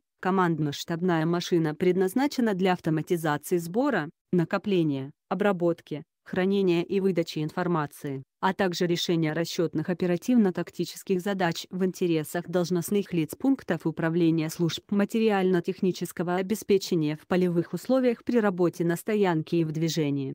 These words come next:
Данные могут передаваться по нескольким каналам открытой и закрытой связи, что увеличивает объем и скорость доведения информации до взаимодействующих объектов.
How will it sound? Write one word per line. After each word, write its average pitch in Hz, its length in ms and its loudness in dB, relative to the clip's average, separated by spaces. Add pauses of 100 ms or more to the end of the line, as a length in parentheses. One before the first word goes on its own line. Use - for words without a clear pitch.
Данные 170 500 2
могут 247 380 0
передаваться 180 600 2
по 180 140 -2
нескольким 170 640 2
каналам 165 580 0
открытой 180 600 0
и 185 200 -2
закрытой 175 520 0
связи, 208 560 -2 (140)
что - 300 0
увеличивает 165 680 0
объем 226 520 2
и 254 80 0
скорость 190 560 0
доведения 175 760 2
информации 165 720 -2
до 165 160 -2
взаимодействующих 160 1200 -2
объектов. 143 640 -6